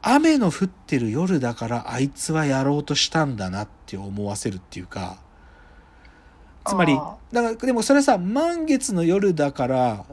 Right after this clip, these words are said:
Speaker 1: なんかこう、
Speaker 2: うん。
Speaker 1: なんかが、い-、い-、気持ちがなんかあっ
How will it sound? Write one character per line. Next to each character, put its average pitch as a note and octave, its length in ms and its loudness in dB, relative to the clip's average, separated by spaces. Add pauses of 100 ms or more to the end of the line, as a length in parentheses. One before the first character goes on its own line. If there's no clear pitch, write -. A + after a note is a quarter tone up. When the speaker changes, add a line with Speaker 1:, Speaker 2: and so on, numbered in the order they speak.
(140)
Speaker 1:
な D3+ 100 0
ん C#3+ 80 -4
か A#2 160 -2
こ A#2+ 460 0 (640)
う、 D3+ 40 -12
Speaker 2:
う C#3+ 100 -14
ん。 - 20 -10
Speaker 1:
な D3+ 120 2
ん C#3 80 0
か - 100 -6
が、 A2 200 -2
い-、 G#2+ 120 -10
い-、 B2 60 -14 (880)
気 - 120 -4
持 D3+ 120 2
ち D3+ 140 2
が D#3+ 80 4
な D#3 80 -4
ん C#3 40 -8
か B2+ 140 -4
あ B2+ 40 -4
っ - 60 -10